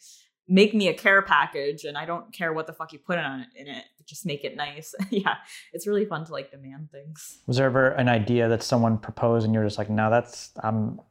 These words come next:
Speaker 2: I don't do that," or, "That's crazy"?
Speaker 1: There was a guy that wanted to be castrated for, and this was only email, so I don't know if he was serious, but I think he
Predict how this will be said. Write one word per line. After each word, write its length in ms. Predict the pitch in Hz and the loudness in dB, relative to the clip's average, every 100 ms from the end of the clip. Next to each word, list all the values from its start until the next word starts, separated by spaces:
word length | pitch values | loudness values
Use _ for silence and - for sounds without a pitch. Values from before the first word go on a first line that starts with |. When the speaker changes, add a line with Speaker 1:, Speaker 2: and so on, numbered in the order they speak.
| - | -2
Speaker 2:
I 60 | |
don't 120 | 110 | 0
do 120 | 101 101 | 0 0
that," 240 | 98 101 | 0 0
or, 120 | 98 | -2
"That's 300 | 101 110 - | -2 -4 -6
crazy"? 480 | - 101 98 101 107 _ _ | -8 -6 -4 -6 -8 _ _
Speaker 1:
There 100 | 226 | 2
was 160 | 277 277 | 2 2
a 40 | |
guy 180 | 254 277 | -6 -4
that 200 | 269 165 | -2 -2
wanted 240 | 180 196 | -2 -4
to 80 | 190 | -6
be 160 | - 131 - | -12 -16 -8
castrated 680 | 139 147 - 196 202 214 220 220 226 _ _ | -6 -6 -4 -2 -2 -2 -6 -8 -14 _ _
for, 600 | _ 156 151 147 147 151 - - | _ -6 -4 -4 -6 -12 -2 8
and 80 | 233 | 10
this 140 | 277 | 10
was 80 | 294 | 4
only 260 | 277 226 - | 4 2 0
email, 420 | 185 160 - - | -4 -2 -4 -6
so 120 | - | -2
I 80 | 165 | 0
don't 140 | 208 | 0
know 100 | 185 | -2
if 80 | 160 | -4
he 80 | 160 | -4
was 240 | - - | -8 -6
serious, 480 | 147 92 69 - - | -4 -2 -4 -6 -12
but 100 | - | -16
I 40 | |
think 180 | 156 196 | -2 -2
he 180 | 190 175 | -2 -8